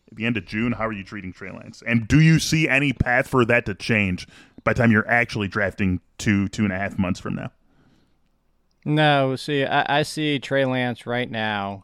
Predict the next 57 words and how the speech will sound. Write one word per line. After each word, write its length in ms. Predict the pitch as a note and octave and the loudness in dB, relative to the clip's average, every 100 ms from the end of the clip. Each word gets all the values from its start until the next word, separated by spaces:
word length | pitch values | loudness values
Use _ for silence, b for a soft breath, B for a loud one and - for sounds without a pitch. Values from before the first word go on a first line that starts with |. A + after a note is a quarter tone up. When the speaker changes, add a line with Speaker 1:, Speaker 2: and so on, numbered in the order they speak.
| _ | _
Speaker 2:
and, 720 | A2+ G#2 G2+ G2+ G2 G2 - | -10 -8 -8 -8 -10 -12 -12
you 80 | A2 | -12
know, 100 | G2+ | -12
the 140 | G#2 | -12
comp 360 | G#2 A#2+ A#2+ - | -10 -6 -6 -8
was 160 | A#2 - | -14 -8
coming 260 | A#2+ A2+ | -8 -6
out 160 | A2 G#2 | -6 -8
of 60 | |
college, 580 | - A#2+ A2+ A2 G#2+ - | -4 -2 -2 -4 -8 -12
and 140 | A#2 G2+ | -12 -10
I 60 | |
still 240 | G2+ - A2+ | -10 -10 -10
think 180 | A2+ G#2 | -10 -12
it's 100 | A2 | -12
a 60 | |
Warrington 500 | G2+ G#2 G#2 G2+ A2 | -10 -10 -10 -8 -10
comp, 440 | - A2 G#2 A#2 - | -8 -6 -4 -6 -10
and 140 | G#2 | -10
I 80 | G2+ | -8
don't 220 | F#2+ G#2+ | -8 -10
know 140 | G#2+ G#2 | -10 -10
if 80 | A#2 | -10
he'll 140 | G2+ | -8
ever 180 | G2+ G2+ | -8 -8
get 160 | G#2 G#2 | -8 -10
to 80 | G2 | -12
the 80 | |
ceiling 440 | G2 - G#2+ G#2 G#2 | -14 -12 -8 -8 -8
or 280 | G#2+ G2+ F2+ | -8 -8 -8
the 240 | F#2+ - | -8 -8
level 220 | G#2+ G2 | -8 -8
of 80 | F#2+ | -10
success, 500 | F#2+ - B2 G#2+ F#2+ | -14 -12 -8 -6 -8
but 300 | - G2 - | -8 -10 -10
Josh 340 | - F#2+ G2 - | -8 -6 -6 -8
Allen. 320 | G#2 G2 E2+ F#2+ _ | -10 -10 -12 -16 _
That, 160 | A2+ A2+ | -8 -6
that's 360 | A#2 G#2 - - | -6 -10 -12 -8
just, 280 | A2+ - B B B B | -8 -8 B B B B
and 320 | D3 B2+ B2 | -2 0 0
I'm 100 | A#2+ | 0
not 140 | D3 D3+ | 0 2
talking 180 | D#3+ D3 | 2 4
about 140 | C#3+ | 2
Josh 240 | D3+ C#3 C3+ | 4 2 2
Allen's 220 | C#3 A#2+ | -2 -2
rookie 220 | B2 E3 | -4 -4
season. 380 | F3 A#2+ G#2+ A#2+ | -4 -6 -6 -4
I'm 100 | B2 | -4
talking 180 | F#3+ F#3 | -2 -2
about 100 | F3 | 2
Josh 240 | F3 D#3+ | 2 2
Allen 220 | D#3 C#3 C3 | 2 -2 -2
two 100 | C3 | -2
thousand 240 | B2+ A2 | -2 -2
nineteen. 460 | G#2+ G2+ G2+ F2 | -6 -6 -8 -12